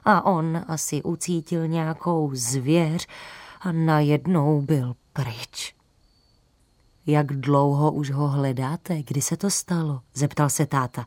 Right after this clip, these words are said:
No, šli jsme v deset, tak už je to tak hodina, dvě. Podívali jsme se na sebe s tátou trošku s údivem. Paní Dvořáková, je čtyři ráno.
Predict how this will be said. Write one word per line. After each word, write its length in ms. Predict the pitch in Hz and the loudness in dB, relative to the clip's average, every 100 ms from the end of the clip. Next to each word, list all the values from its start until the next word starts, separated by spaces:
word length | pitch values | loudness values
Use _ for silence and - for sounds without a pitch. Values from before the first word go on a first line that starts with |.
| - - _ - | -14 -20 _ -4
No, 460 | 196 208 196 202 - - - - _ _ | 2 4 4 0 -10 -20 -20 -20 _ _
šli 420 | - - - 202 196 | -16 -12 -4 -2 -2
jsme 340 | - 196 190 | -2 -2 -2
v 140 | 170 | -2
deset, 480 | - 247 - 156 - | 0 0 0 -6 -8
tak 240 | - - 170 | -12 -10 -8
už 180 | - | -4
je 80 | 180 | -4
to 200 | 170 175 | -2 -4
tak 400 | 165 175 160 - - - - _ _ | -2 -4 -4 -10 -20 -20 -20 _ _
hodina, 960 | - 180 175 185 160 196 185 190 180 185 | -2 2 4 4 2 0 0 -2 0 -2
dvě. 640 | 180 196 170 202 160 135 139 139 _ _ _ _ _ _ _ _ | 0 0 2 2 2 -2 -10 -14 _ _ _ _ _ _ _ _
Podívali 480 | 135 143 156 180 190 | -4 0 0 0 -2
jsme 200 | - 208 | -2 -2
se 160 | - 165 | 2 2
na 80 | |
sebe 260 | 143 180 160 | 2 2 0
s 100 | - | 0
tátou 320 | 160 156 156 139 | 0 -2 -4 -6
trošku 340 | - 135 - 143 | -4 -2 -2 -4
s 80 | - | -2
údivem. 500 | 135 131 117 104 - _ _ _ _ _ _ _ _ | -4 -2 -4 -6 -10 _ _ _ _ _ _ _ _
Paní 340 | 147 139 143 | 2 2 2
Dvořáková, 840 | 156 156 156 156 151 - 151 151 151 | 2 2 2 2 0 0 2 2 2
je 160 | 151 151 | 0 -4
čtyři 640 | - - 151 143 151 165 | -8 -4 -2 0 0 0
ráno. 680 | 165 147 139 143 156 143 | 2 0 0 0 0 0